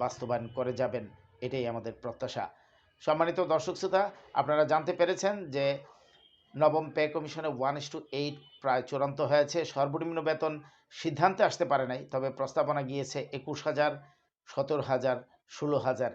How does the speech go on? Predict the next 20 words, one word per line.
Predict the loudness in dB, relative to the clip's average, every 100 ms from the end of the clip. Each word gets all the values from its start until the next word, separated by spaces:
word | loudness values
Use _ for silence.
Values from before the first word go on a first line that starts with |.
| -6 _ -8
এই | -6 -6
তিনটা | -6 -4 -4 -2
ধাপে | -2 0 -2 -4 -10 _ _ _ _ _ -4
প্রস্তাবনা | -2 0 2 0 -2
উঠেছে। | -6 -6 -6 -6 -8 _ _ _ -2
আরও | 2 2
একটা | 2 -2 -2
মিটিং | -4 -6 -4
হবে, | -4 -2 0
তারপর | 0 0 -4 -4 -8
একুশ | -8 -10 -2
তারিখে | -2 -2 -6 -6
চূড়ান্ত | -4 -2 -4 -6
রিপোর্ট | -4 -2 -2 -2
জমা | -2 0 -2
দিবে | -4 -6 -10 -18 _ -2
এবং | 0 -2 -2
চূড়ান্ত | -2 -2 -2 -6
রিপোর্ট | -4 -4 -4 2
দেওয়ার | 4 4